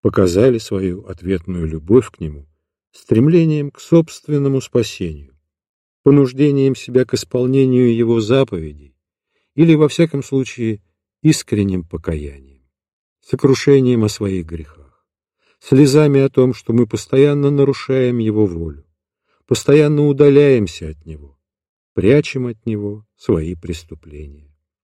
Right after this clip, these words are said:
Возблагодарим же Спасителя нашего, пришедшего на землю, пострадавшего за нас.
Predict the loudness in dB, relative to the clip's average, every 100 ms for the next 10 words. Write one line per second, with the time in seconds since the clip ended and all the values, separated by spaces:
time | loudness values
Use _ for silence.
0 | _ _ _ _ _ _ _ _ _ _
1 | _ 2 2 4 0 0 0 0 0 -2
2 | -2 -6 -10 -8 -8 -6 -10 -8 -12 -12
3 | -16 -18 -20 -20 -16 -16 -12 -14 -14 -18
4 | -16 -16 -14 -4 -2 -2 -6 -12 _ _
5 | _ -18 -16 -10 -8 -4 -6 -6 -12 -14
6 | -16 -20 -20 -20 _